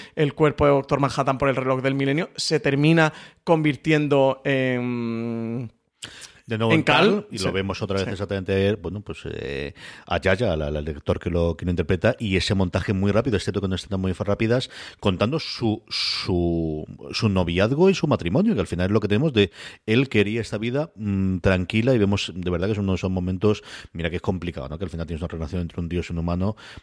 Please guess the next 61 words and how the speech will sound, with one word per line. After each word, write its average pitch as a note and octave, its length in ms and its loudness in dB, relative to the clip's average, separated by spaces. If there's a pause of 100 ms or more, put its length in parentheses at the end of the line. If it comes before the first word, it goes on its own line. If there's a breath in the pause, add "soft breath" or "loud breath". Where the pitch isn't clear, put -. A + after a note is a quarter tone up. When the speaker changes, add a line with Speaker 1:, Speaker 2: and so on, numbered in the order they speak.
Speaker 2:
de G2 180 0
ponerle F#2 420 -2
ese - 140 -4
punto F2+ 300 -2
de, F2+ 120 2
de, F#2 200 0
de F2+ 140 0
melancolía, F2+ 600 0
ese F2 160 -2
punto F2 240 -4
de F2+ 120 0
cariño F#2 400 0
y F2+ 60 0
ese F#2+ 120 -4
punto F2 280 -2
de, F2 200 0
del F2 160 -2
este, A2 320 0 (400 loud breath)
pero - 140 -8
es - 20 -10
que F#2+ 100 -2
Regina F2 300 0
aquí - 140 -6
lo F2 100 2
vende E2 160 0
muy D2+ 140 -2
bien, D2+ 160 -6
tío. E2 160 -6
Si - 100 -14
Speaker 1:
Sí, D3+ 120 -4
Speaker 2:
es C#3+ 60 -2
Speaker 1:
sí, C3 60 -2
Speaker 2:
que, C3 60 -2
Speaker 1:
sí, D3+ 80 0
Speaker 2:
es A#2 40 -4
Speaker 1:
que D3 60 -2
lo C#3 60 4
Speaker 2:
que - 20 4
Speaker 1:
hace A#2+ 140 2
muy A2+ 140 0
Speaker 2:
lo A2 80 0
Speaker 1:
bien. D#2 100 -8
Speaker 2:
que D3+ 80 2
Speaker 1:
Y, D#3 80 4
Speaker 2:
es. D3+ 80 2
Speaker 1:
y - 40 4
luego D3 200 10
eso, C3+ 200 2 (220)
todo E3+ 240 6
está - 420 0
tan E3+ 240 0
bien F3 140 6
apoyado D3+ 340 6
por C3+ 160 -2
los C3+ 140 2
actores D#3 360 4
y D#3+ 40 0
por D3 140 4
los D3 140 4
diálogos. D#3 420 6 (300 loud breath)
El, D#3+ 220 6